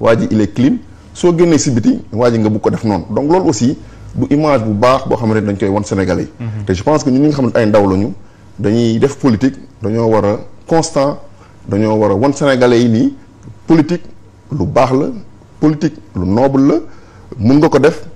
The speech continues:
Speaker 1: mais nga am say conviction, nga am say principe. Politique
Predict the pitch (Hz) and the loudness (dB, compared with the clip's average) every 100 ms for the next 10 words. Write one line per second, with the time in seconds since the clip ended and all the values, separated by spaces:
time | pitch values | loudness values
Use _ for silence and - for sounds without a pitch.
0 | - - 104 113 147 117 82 139 147 131 | -20 -12 -2 0 2 0 0 0 -2 -2
1 | 147 143 135 143 - - - - 110 135 | 0 0 0 -4 -6 -10 -14 -4 -2 0
2 | 139 117 127 113 - - - - - - | -2 0 0 0 -2 -6 -18 -20 -20 -20
3 | - - 151 151 180 | -10 2 2 2 -4